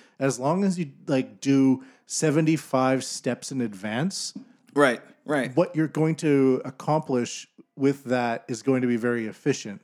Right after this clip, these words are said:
Speaker 2: Right.
Speaker 1: But if you step one tiny iota out of that, you better do another seventy-five steps,
Speaker 2: Yeah, it's, that's,
Speaker 1: uh,
Speaker 2: that's
Speaker 1: of pre-approved,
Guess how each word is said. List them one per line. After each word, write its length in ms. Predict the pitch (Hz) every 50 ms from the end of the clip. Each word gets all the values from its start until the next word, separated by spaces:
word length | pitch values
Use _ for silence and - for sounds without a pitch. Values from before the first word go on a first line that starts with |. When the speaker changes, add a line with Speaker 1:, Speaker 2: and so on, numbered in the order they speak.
| _
Speaker 2:
Right. 280 | 131 143 139 120 101 - - _
Speaker 1:
But 220 | - 131 139 - 139
if 140 | 127 -
you 80 | 139 123
step 420 | 107 - - 143 - - - _ _ -
one 340 | 123 131 147 156 160 160 151
tiny 420 | 135 - - 156 147 143 143 139 127
iota 420 | 120 120 123 131 135 131 123 117
out 280 | 123 - 120 127 131 131
of 140 | 131 113 104
that, 340 | 117 117 110 110 107 110 - - - - _ _ _ _ _
you 160 | 131 117 107
better 260 | - 143 135 131 127
do 160 | 113 127 131
another 260 | 127 127 123 117 117
seventy-five 720 | 107 - - 131 110 113 113 110 - - 123 117 110 101 -
steps, 600 | - - - 135 113 101 - - - - - - -
Speaker 2:
Yeah, 200 | 139 139 120 104
it's, 200 | 98 143 139 -
that's, 120 | - 156 147
Speaker 1:
uh, 140 | 135 127 131
Speaker 2:
that's 160 | 139 160 147 127
Speaker 1:
of 120 | - -
pre-approved, 720 | - 165 151 143 135 139 - - 135 131 127 120 110 -